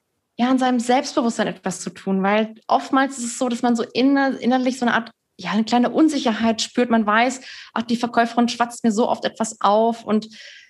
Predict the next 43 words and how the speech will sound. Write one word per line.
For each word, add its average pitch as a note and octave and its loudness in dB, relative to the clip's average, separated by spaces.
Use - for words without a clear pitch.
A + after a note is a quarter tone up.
ja, A3+ 0
irgendwie C#4+ 2
weiß G3 0
ich's F3+ -6
nicht. F3+ -6
Irgendwie C#4+ 2
habe C4 2
ich C4+ -2
immer B3+ 2
das - -2
Gefühl, A#3+ -2
ich A3+ -6
kann A#3 0
mich A#3+ 0
nicht A3+ 0
kleiden, A3+ 2
ich A3 -4
kann A3+ 0
mich A3+ -2
nicht A3+ -4
kombinieren." A3 2
Also A3 -6
diese, G#3+ -2
diese G#3 -2
Unsicherheit G3 0
ist - -14
es - -12
ganz, F3+ -4
ganz F3 -6
oft. - 0
Mm, B3+ 2
und A#3+ 2
deswegen C#4 0
arbeiten A#3 2
wir A#3+ 0
da G#3+ 2
wirklich A3 -4
an G3 -4
dem F#3+ 0
Selbstbewusstsein, A#3 0
an F3+ -2
der F#3 0
Sicherheit G#3+ 0